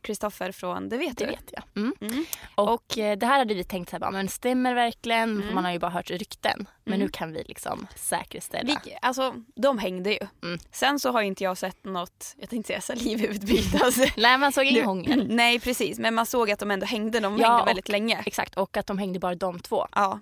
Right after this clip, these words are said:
Speaker 2: Alltså, så att de är ju ändå i så fall goda vänner då,
Speaker 1: Mm.
Speaker 2: som kan snacka och hänga en
Speaker 1: Precis,
Speaker 2: kväll,
Speaker 1: att vi
Speaker 2: liksom.
Speaker 1: låter alla tolka det
Speaker 2: Exakt.
Speaker 1: därefter. Men de
Speaker 2: Mm.
Speaker 1: umgicks.
Speaker 2: Men någon som fick hångla då,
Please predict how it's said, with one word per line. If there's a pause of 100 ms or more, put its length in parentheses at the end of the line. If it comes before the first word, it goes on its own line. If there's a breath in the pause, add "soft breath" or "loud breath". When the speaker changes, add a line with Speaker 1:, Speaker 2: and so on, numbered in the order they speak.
(140)
Speaker 2:
Alltså,
så
att
de
är
ju
ändå
i
så
fall
goda
vänner
då,
Speaker 1:
Mm.
Speaker 2:
som
kan
snacka
och
hänga
en
Speaker 1:
Precis,
Speaker 2:
kväll,
Speaker 1:
att
vi
Speaker 2:
liksom.
Speaker 1:
låter
alla
tolka
det (240)
Speaker 2:
Exakt.
Speaker 1:
därefter.
Men
de (240)
Speaker 2:
Mm.
Speaker 1:
umgicks.
Speaker 2:
Men
någon
som
fick
hångla (120)
då,